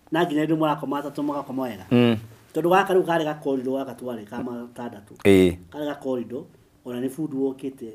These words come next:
Speaker 1: agathima wall to wall, agathondeka ũrĩrĩ wa that size.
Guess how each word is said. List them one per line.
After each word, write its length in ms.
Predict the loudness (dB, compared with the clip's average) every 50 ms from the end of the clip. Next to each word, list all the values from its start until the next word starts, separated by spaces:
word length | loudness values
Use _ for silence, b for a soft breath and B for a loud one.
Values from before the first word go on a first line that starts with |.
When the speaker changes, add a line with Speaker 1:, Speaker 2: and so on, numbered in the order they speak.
| -18 _ _
Speaker 1:
agathima 640 | -16 -14 -14 -14 -14 -14 -14 -10 -8 -8 -8 -8 -10 -16 -20 _ _ _ _ -8
wall 200 | -4 -4 -4 -4 -4 -8
to 80 | -12 -12
wall, 220 | -10 -10 -10 -10 -12 -14
agathondeka 480 | -14 -12 -12 -10 -10 -12 -12 -14 -16
ũrĩrĩ 360 | -16 -14 -14 -14 -14 -14 -16 -18 -20 _ _ _ _ -18
wa 180 | -14 -14 -14 -12
that 340 | -12 -10 -10 -10 -12 -14 -16 -20 -20 -20 _ _ _ _
size. 440 | -16 -12 -10 -10 -10 -12 -14 -18 -4